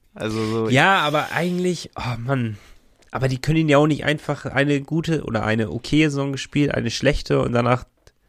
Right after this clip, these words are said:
Speaker 2: na gut, ist wieder Business, ne? Dann bin ich wieder
Speaker 1: Ja.
Speaker 2: beim Thema.
Speaker 1: Wir, wir wollen ja nicht romantisieren.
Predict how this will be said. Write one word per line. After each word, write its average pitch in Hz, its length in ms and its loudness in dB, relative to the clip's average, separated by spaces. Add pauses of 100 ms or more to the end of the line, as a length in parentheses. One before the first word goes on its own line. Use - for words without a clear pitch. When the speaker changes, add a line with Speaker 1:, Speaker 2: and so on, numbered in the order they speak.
(160)
Speaker 2:
na 110 120 -8
gut, 110 240 -2 (180)
ist - 180 -12
wieder 127 160 4
Business, 123 480 -2
ne? 120 180 0 (120)
Dann 117 100 -10
bin 117 120 -2
ich 120 100 -2
wieder 120 140 2
Speaker 1:
Ja. 117 60 4
Speaker 2:
beim 117 100 2
Thema. 117 360 4 (460)
Speaker 1:
Wir, 117 200 -4
wir 175 260 0
wollen 113 220 2
ja 127 80 2
nicht 143 240 0
romantisieren. 180 680 0